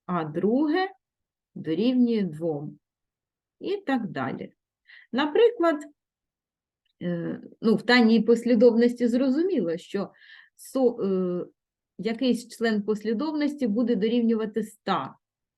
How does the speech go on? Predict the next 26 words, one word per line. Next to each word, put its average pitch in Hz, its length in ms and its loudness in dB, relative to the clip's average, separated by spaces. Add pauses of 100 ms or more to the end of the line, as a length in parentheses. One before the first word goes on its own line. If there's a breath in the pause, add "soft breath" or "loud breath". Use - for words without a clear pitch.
і 196 100 4
номер 269 540 2
послі-, 233 580 0
е, 202 100 -4
цього 240 320 2
члена 233 380 -2
буде, 208 520 0
співпаде 220 800 -2
з - 140 -20
самим 208 500 -2
членом 202 440 -6
послідовності. 170 840 -6
Ну, 196 100 -2
це 208 160 -4
так 208 200 -4
вийшло. 147 540 -6 (640 loud breath)
А 196 460 0
в 185 100 -2
будь-якій 208 760 -2
послідовності, 196 1160 -2 (460 loud breath)
е, 175 220 -2
якщо 208 420 0
ми 233 140 4
не 220 180 2
знаємо 226 500 -2
номер 262 460 -2